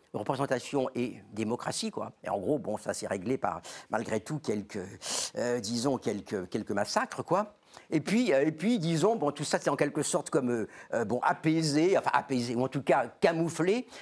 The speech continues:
dans une sorte d'identification progressive du régime représentatif au régime, euh, ouais, démocratique. Mais fondamentalement,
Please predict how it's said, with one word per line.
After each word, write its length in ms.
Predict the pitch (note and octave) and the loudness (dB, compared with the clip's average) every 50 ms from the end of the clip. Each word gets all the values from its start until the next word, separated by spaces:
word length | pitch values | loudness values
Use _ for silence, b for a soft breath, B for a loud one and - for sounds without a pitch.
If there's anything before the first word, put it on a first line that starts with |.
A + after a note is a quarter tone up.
| B B | B B
dans 280 | - C3+ F3+ F#3+ B3 A3 | 2 4 4 4 4 4
une 160 | E3+ D#3+ D#3+ | 2 2 2
sorte 280 | D3+ - G#3 - - | 2 2 0 0 2
d'identification 800 | D3 C#3 C#3 E3+ G3 F#3+ F3 E3 - - - E3 - D#3 - F3+ | 0 0 2 2 2 2 2 0 -2 -4 -6 -4 -2 0 0 0
progressive 720 | E3 - - D3+ - - C3+ B2+ - - F3+ G#3 A#3 G#3 G#3+ B B B B B B | 0 0 -2 -2 0 0 -2 -2 -2 -4 -2 -2 0 0 -2 B B B B B B
du 140 | - B2 C#3+ | -2 0 0
régime 300 | - D3+ D3 E3 D3+ - - - - | 0 2 0 0 0 -2 -4 -8 -4
représentatif 800 | - C3+ E3 D#3+ D#3+ - C#3+ C3+ - - - G3+ A#3 A#3 - - - | 0 0 0 0 0 0 -2 -2 -2 -2 -4 -4 -4 -4 -6 -8 -2
au 100 | - E3 | 0 0
régime, 480 | D#3+ D3+ C#3+ B2+ A#2 C3 E3+ G3+ G#3 E3 | 2 2 2 0 0 -2 0 2 2 4
euh, 280 | C#3 B2+ B2+ B2+ B2 B2 | 4 4 4 4 2 2
ouais, 220 | A#2+ C3 C#3 - - | 2 0 0 0 0
démocratique. 640 | C3+ B2+ D3+ D3 D#3 - - - - - A2 - - | 0 2 2 2 2 0 -2 -4 -4 -10 -8 -2 0
Mais 160 | C#3+ F#3+ G3+ - - | 0 0 0 0 0
fondamentalement, 720 | F#3 F#3+ E3 E3 E3+ E3+ - E3 D3+ D#3 F3+ A3 B3+ | 0 2 2 4 2 4 4 4 4 4 4 2 0